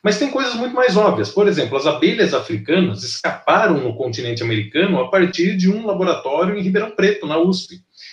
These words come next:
onde, é, deixaram as abelhas escapar. A abelha é um bicho muito maior do que um vírus, é um bicho, em teoria, muito,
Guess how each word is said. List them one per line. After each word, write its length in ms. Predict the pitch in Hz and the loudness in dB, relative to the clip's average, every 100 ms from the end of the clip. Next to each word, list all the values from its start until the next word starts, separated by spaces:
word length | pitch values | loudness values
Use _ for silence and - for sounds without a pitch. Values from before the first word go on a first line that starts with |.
| _ | _
onde, 480 | 131 147 170 185 170 | 0 2 2 4 4
é, 280 | 147 143 135 | 2 0 2
deixaram 560 | 180 180 175 202 220 202 | 2 2 2 2 2 0
as 80 | |
abelhas 340 | 175 160 185 180 | 2 2 2 0
escapar. 420 | - 220 220 185 | -2 -4 0 0
A 160 | 139 147 | 0 0
abelha 280 | 175 - | -2 0
é 20 | 196 | -4
um 100 | 202 | -4
bicho 200 | - 214 | -4 -4
muito 160 | 185 | 0
maior 440 | 247 294 165 202 202 | 2 4 6 6 4
do 140 | 185 | 0
que 100 | 214 | -4
um 40 | |
vírus, 360 | - 123 131 170 | -10 -8 -8 -4
é 80 | 196 | -2
um 80 | 190 | -2
bicho, 340 | 196 196 156 | -4 -4 -4
em 240 | 147 214 262 | -4 -8 2
teoria, 380 | - 139 - | 2 2 0
muito, 280 | 180 208 226 | 0 -2 -4